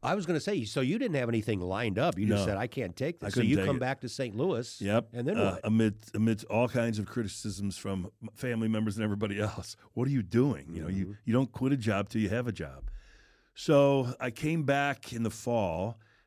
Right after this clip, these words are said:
Speaker 2: and in February I got tired of sitting around sending tapes out and, you know, getting the same old rejections that you always get.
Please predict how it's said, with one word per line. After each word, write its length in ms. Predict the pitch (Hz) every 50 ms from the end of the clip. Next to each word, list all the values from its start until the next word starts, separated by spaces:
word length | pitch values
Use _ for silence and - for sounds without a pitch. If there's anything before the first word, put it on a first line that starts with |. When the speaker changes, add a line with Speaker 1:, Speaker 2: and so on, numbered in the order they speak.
| _ _
Speaker 2:
and 280 | - 113 101 101 101 101
in 140 | 104 95 95
February 420 | - 151 160 156 143 127 117 113
I 40 | 113 107 104
got 60 | 107
tired 260 | - 110 107 110 107
of 160 | 98 92 92 - _
sitting 280 | - - - 113 110 107
around 240 | 104 101 101 101 95
sending 280 | - 110 101 101 98
tapes 340 | - - 101 98 92 - -
out 300 | 98 92 90 90 90 98
and, 200 | 104 82 80 76 - _ _ _ _ _ _ _
you 80 | 113 110
know, 60 | 101
getting 200 | 95 101 98 92
the 40 | 85
same 300 | - - 95 92 92 90
old 140 | 87 82
rejections 640 | 82 85 78 80 78 76 76 - 82 80 80 82 - -
that 100 | 95 92
you 100 | 92 80
always 260 | 78 76 76 76 -
get. 320 | - 87 76 76 76 78